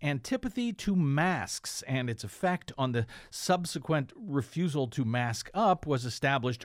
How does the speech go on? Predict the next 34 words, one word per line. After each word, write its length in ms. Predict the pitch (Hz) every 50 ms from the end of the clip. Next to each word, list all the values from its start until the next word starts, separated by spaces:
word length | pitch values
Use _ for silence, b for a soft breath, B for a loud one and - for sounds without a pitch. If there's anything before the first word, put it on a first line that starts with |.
| -
early 400 | - 151 156 156 151 147 156 165
in 240 | 170 147 147 135 123
the 80 | 117 101
pandemic, 840 | - 107 123 113 104 101 90 110 117 123 135 160 202 196 - - _ _ _
The 60 | - 135
Guardian 380 | 120 139 139 135 135 131 131
notes. 380 | 131 143 185 285 - - - - B B B B B B B
Hutchinson 500 | B 151 156 - - 156 139 - 151 143
describes 460 | 135 135 117 - - 143 139 131 110 120
a 60 | 120
visit 500 | 107 98 120 147 156 165 220 220 - - B B B B B
to 100 | B 160
a 80 | 147 139
mask-making 960 | 131 123 120 123 139 165 196 214 - - - - 147 117 104 - 113 107 98
factory 540 | 92 107 131 113 104 95 - - 92 85 85
in 260 | - - 127 117 113
Phoenix 640 | - - - - 214 233 220 156 90 - - - 135
in 260 | 135 120 117 117 120
May 320 | 135 165 196 202 160 117
of 160 | 90 80 -
twenty 280 | - - 156 147 151 151
twenty 340 | - - 165 151 131 107 92
in 80 | 92
the 80 | 95 92
chaotic 640 | - - - 127 117 120 139 175 190 208 196 - - B 180 143
and 160 | B 123 107 -
frightening 480 | - - 127 135 120 180 - - 202
first 420 | - - 123 135 175 190 - - 165
months 440 | 180 202 190 147 139 131 - -
of 140 | 147 139 131
the 80 | 139 -
covid 420 | - - 135 110 98 113 110 104 - -
onslaught. 680 | 131 139 156 185 175 - - 139 92 73 52 - - - B B B B B B
Trump 400 | - - 156 151 175 160 -